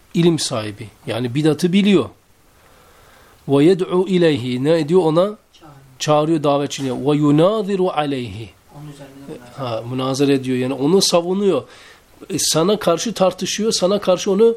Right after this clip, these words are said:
Speaker 1: müdafaa ediyor bidatını. Yani bidatı, bidat hakkında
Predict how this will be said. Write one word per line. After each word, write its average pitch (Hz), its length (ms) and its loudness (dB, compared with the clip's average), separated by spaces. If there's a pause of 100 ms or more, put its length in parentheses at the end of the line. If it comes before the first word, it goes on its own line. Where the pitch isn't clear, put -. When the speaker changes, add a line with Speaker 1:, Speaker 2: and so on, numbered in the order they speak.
(120)
Speaker 1:
müdafaa 190 440 2
ediyor 135 360 -4
bidatını. 135 460 -4 (480)
Yani 165 280 0
bidatı, 190 540 0
bidat 190 300 0
hakkında 202 540 2